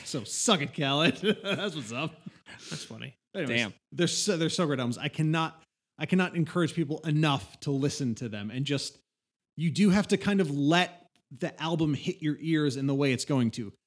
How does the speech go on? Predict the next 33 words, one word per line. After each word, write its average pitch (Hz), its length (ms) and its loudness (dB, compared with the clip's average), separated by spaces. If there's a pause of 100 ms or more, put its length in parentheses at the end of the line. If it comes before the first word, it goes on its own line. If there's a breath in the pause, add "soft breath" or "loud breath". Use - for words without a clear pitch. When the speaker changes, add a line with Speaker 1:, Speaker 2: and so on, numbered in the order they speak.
(180)
Speaker 1:
Yes, 143 420 -4
it 165 140 -2
sounds 151 440 2
weird. 104 520 -6 (340)
Yes, 160 300 2
it 165 100 0
sounds 147 400 2
almost 147 540 0
awkward. 190 500 2 (460 soft breath)
And 160 140 2
there 160 80 4
is 160 180 4
sort 180 180 4
of 156 80 2
that, 139 240 0
you 156 80 2
know, 127 120 0
like, 120 300 -6 (880)
the, 151 240 2 (120)
one 175 140 2
of 160 60 0
the 165 60 -2
issues 147 160 0
with 143 120 0
pentatonic 135 600 -2 (1500)
music 160 460 4
is 147 100 0
that 143 140 0
there's 151 140 0
a 147 60 2
lot 139 300 2
of 120 280 -2
dissonance. 170 720 0